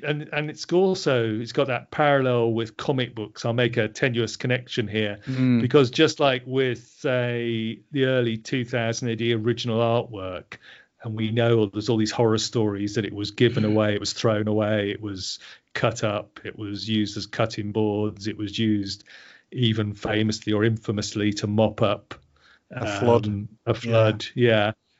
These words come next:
Speaker 1: Um, with British science fiction television, I mean, it's the same with Amer-, early American television, but Brit-, British science fiction T V, so much of that stuff is now lost to time because it wasn't kept.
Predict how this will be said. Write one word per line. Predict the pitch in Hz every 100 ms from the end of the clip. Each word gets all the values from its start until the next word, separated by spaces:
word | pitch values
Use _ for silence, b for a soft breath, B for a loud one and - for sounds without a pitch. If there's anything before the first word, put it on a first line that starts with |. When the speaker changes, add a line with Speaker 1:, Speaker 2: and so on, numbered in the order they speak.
| -
Speaker 1:
Um, | 147 143 147 -
with | 175 165 -
British | 196 185 - -
science | - 160 156 -
fiction | 180 175 - 131
television, | 143 135 120 127
I |
mean, | 151
it's | 151
the | 165
same | 202 160 123
with | 117
Amer-, | 120 127 -
early | 135 123 117
American | 127 127 127
television, | 123 110 104 101 107
but | 131
Brit-, | 143 160 -
British | 165 160 135
science | 156 127 -
fiction | 107 - 135 110 104
T | - 123
V, | 113 143 104 85 - b b b b
so | - - 135 160
much | 151 151
of | 135
that | 131 -
stuff | - 139 131
is | 110
now | 123 113
lost | 110 135 135 - -
to | 117
time | - 143 147 98 85
because | 107 117 104
it | 120
wasn't | 127 123 107
kept. | - 143 - _ -